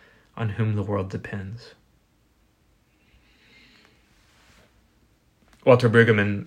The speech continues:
puts it like this: "Sabbath means desisting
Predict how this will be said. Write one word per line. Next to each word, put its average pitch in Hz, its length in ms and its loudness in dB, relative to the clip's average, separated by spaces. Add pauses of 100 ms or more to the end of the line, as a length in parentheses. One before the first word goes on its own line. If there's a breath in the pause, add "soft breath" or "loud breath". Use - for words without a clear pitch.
puts 120 220 -2
it 98 100 2
like 95 180 -6
this: 104 360 -2 (1080)
"Sabbath 120 720 2
means 107 500 0 (160)
desisting 107 840 -2